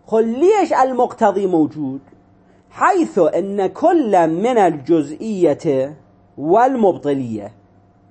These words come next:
وهكذا الشرطية والمانعية مما لا يعلم. أنا أسألك، أنت تعلم بأن الحمد الآن جزء؟ تقول: "لا أدري".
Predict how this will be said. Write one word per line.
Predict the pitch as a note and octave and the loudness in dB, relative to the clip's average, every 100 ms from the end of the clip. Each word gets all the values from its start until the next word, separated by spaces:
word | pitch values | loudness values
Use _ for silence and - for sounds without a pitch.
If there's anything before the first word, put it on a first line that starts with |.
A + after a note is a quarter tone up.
| _ _ _ _ _ _ - | _ _ _ _ _ _ -10
وهكذا | G3+ C#4 C#4 F4 D#4 - G3 E4 G#3+ D3+ - G3+ | 0 2 4 4 2 2 2 4 2 0 0 -2
الشرطية | F#3+ - G#3 G3 B3+ D4+ C#4+ A3+ A3 G3 F#3+ A3 _ _ _ - | 0 2 2 2 -2 0 0 0 0 0 0 -4 _ _ _ -8
والمانعية | E3+ G#3+ D4+ E4+ C4 A3 G3+ E3+ F3 E3+ | -2 2 4 2 2 2 2 -2 -2 0
مما | G3 D4 D#4+ E4+ | 2 2 4 4
لا | F#4+ F#4 | 4 2
يعلم. | C#4+ A3 F#3+ G3 - _ _ _ _ _ _ _ - | 0 0 0 -2 -18 _ _ _ _ _ _ _ -4
أنا | G3+ A3+ G#3 | 0 2 2
أسألك، | - D4+ D4 E3+ A#2+ _ _ _ - _ _ _ _ _ _ _ _ _ _ _ _ _ _ _ _ _ _ _ _ - | 2 2 4 0 -4 _ _ _ -20 _ _ _ _ _ _ _ _ _ _ _ _ _ _ _ _ _ _ _ _ -4
أنت | A3 B3 C4 | 0 2 0
تعلم | A#3+ C#4+ D4+ D#4+ | 2 0 2 2
بأن | C#4+ C#4 C#4+ | 2 2 2
الحمد | C#4+ - C4+ D4 C4 | 2 2 0 0 2
الآن | C4+ - D4 B3+ | 0 2 2 2
جزء؟ | F3+ D4 | 0 0
تقول: | F#3+ G#3 F3+ | -2 0 0
"لا | C3 | 0
أدري". | A2+ A2+ | -4 -14